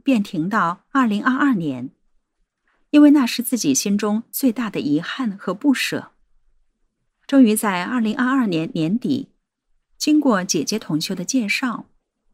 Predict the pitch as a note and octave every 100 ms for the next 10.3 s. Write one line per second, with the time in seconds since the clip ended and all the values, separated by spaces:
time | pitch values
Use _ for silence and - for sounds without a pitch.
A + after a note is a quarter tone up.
0 | _ - C#4 - E3+ D3 E3+ F3+ - E3
1 | D#3+ G3+ C#3+ B3+ A#3+ - C4+ G3+ C#3+ -
2 | - - E3 - _ _ _ _ _ _
3 | _ _ _ - C4+ D4 D4 F#3 C#3 C#4
4 | C#4+ B3+ E3+ D#3 - - A#3+ F3+ G3 G#3
5 | - _ F3 D#3 G#3 - G3 C#3+ D#3+ A#2
6 | B2+ A#3 B3 A#3+ D3+ - B3+ D#3+ F#3+ E3
7 | B2+ - _ _ _ _ _ _ _ _
8 | _ _ _ _ _ _ _ _ G#3+ G3
9 | G3+ F3+ A3+ A3 B3 C4 B3+ E3 B2+ D3
10 | G3+ D3